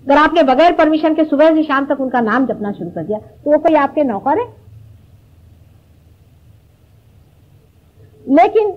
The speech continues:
ये तो तब समझ में आता है जब cancer हो जाता है, फिर कोई बताता है कि माता जी cancer ठीक करते हैं, तब वो आते हैं।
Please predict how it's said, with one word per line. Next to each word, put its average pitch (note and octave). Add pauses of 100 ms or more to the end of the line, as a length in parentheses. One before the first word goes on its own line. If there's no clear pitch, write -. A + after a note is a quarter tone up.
(100)
ये D#4
तो E4+
तब F#4+
समझ F4
में E4
आता D4+
है D#4
जब D#4+
cancer D4+
हो C#4+
जाता C#4
है, C4 (240)
फिर C#4
कोई C#4+
बताता C4
है C4
कि C4
माता B3
जी C#4
cancer B3+
ठीक A#3+
करते A#3
हैं, A3+
तब A#3+
वो A3+
आते G3+
हैं। F3